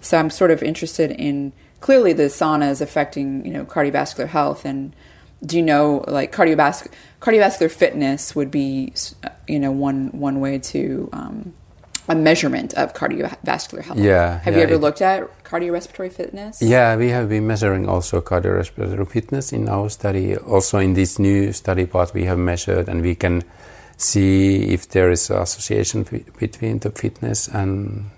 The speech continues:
Speaker 2: sauna use and these different parameters.
Speaker 1: Mm.
Speaker 2: Yeah, yeah.
Speaker 1: So that's
Speaker 2: But,
Speaker 1: ongoing
Speaker 2: but
Speaker 1: right now?
Speaker 2: Yeah, ongoing
Speaker 1: Okay.
Speaker 2: right in, in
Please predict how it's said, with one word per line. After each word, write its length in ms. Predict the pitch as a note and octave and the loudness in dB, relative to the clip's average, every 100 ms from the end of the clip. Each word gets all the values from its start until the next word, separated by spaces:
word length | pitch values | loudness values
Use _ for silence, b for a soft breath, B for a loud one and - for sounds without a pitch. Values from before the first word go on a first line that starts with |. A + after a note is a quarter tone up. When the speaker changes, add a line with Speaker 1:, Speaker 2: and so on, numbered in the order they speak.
| - | -18
Speaker 2:
sauna 640 | - - - G2 G2 G2 F#2 B B B B - | -8 -4 0 2 2 0 -2 B B B B -8
use 340 | G#2 G2 F#2+ | 0 2 2
and 220 | F#2+ F#2 F#2 | 0 -2 0
these 460 | G2 F#2+ - - | 0 0 -2 -6
different 420 | - G2 G2+ F2 | -2 -2 0 -2
parameters. 720 | - F#2+ G#2 A2 - A#2+ F#3+ D#3+ | 0 0 0 -2 -8 -10 -10 -10
Speaker 1:
Mm. 80 | |
Speaker 2:
Yeah, 300 | A#2+ A2+ G#2+ A2 | -10 -10 -8 -8
yeah. 160 | G#2 - | -10 -6
Speaker 1:
So 140 | - | 0
that's 160 | F3+ - | 0 2
Speaker 2:
But, 140 | D#3 | 2
Speaker 1:
ongoing 260 | - D3+ B2+ | 4 4 2
Speaker 2:
but 40 | |
Speaker 1:
right 140 | D3 D3+ | 0 -4
now? 160 | G2+ | 2
Speaker 2:
Yeah, 180 | G#2+ G#2+ | 6 6
ongoing 460 | G#2+ G#2 F2+ F2+ F2 | 6 4 2 2 0
Speaker 1:
Okay. 40 | |
Speaker 2:
right 240 | F2+ G2 | -2 -4
in, 200 | F#2+ F#2 | -4 -4
in 300 | - F#2+ F#2 | -2 -2 -2